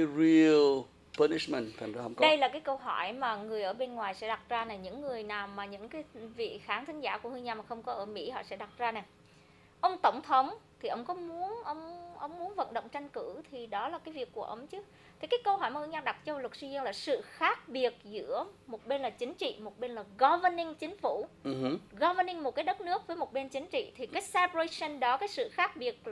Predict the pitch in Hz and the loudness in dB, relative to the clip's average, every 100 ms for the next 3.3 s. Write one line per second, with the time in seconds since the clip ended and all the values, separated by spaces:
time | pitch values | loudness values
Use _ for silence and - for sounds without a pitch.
0 | 202 220 226 285 311 220 262 254 294 247 | -12 -2 0 0 -2 -8 -6 -8 -6 -8
1 | 208 - - - - - - 117 - 156 | -8 -16 -20 -20 -20 -18 -2 0 4 2
2 | - 240 233 156 160 208 156 139 208 156 | 4 2 4 2 4 2 4 4 6 6
3 | 143 143 | 6 2